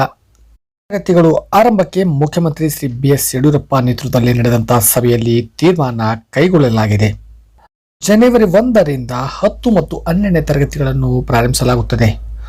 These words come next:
ಆರರಿಂದ ಒಂಬತ್ತನೇ ತರಗತಿಗಳವರೆಗೆ ವಿದ್ಯಾಗಮ ಕಾರ್ಯಕ್ರಮವನ್ನು ಶಾಲಾ ಆವರಣದಲ್ಲೇ ಮುಂದುವರಿಸಲಾಗುತ್ತದೆ. ಈ ಮೂಲಕ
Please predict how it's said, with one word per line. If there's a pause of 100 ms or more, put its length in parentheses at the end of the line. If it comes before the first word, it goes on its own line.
(360)
ಆರರಿಂದ
ಒಂಬತ್ತನೇ
ತರಗತಿಗಳವರೆಗೆ
ವಿದ್ಯಾಗಮ
ಕಾರ್ಯಕ್ರಮವನ್ನು
ಶಾಲಾ
ಆವರಣದಲ್ಲೇ
ಮುಂದುವರಿಸಲಾಗುತ್ತದೆ. (840)
ಈ
ಮೂಲಕ